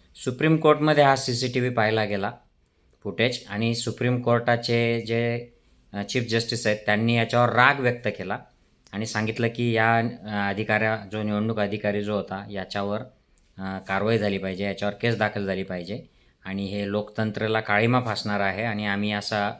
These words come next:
होऊ देणार नाही. आणि पुढची सुनावणी त्यांनी घेतली आहे बारा फेब्रुवारीला. खरं म्हणजे माझं ऑब्जेक्शन आहे या गोष्टीला. जर ते क्लिअर क्लिअर दिसतंय तुम्हाला, तर तुम्ही सगळ्यात आधी ते इलेक्शन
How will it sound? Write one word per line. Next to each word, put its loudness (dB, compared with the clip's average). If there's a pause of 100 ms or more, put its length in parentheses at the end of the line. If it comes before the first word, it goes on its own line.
(140)
होऊ 0
देणार 2
नाही. -4 (320)
आणि -2
पुढची -2
सुनावणी 0 (380)
त्यांनी -2
घेतली -2
आहे 0
बारा 4
फेब्रुवारीला. -6 (800)
खरं 4
म्हणजे 4
माझं 6
ऑब्जेक्शन 4
आहे 4
या 4
गोष्टीला. -4 (300)
जर 0
ते 2
क्लिअर 8
क्लिअर 8
दिसतंय 4
तुम्हाला, 0 (540)
तर -4
तुम्ही 2
सगळ्यात 8
आधी 6
ते 6
इलेक्शन 4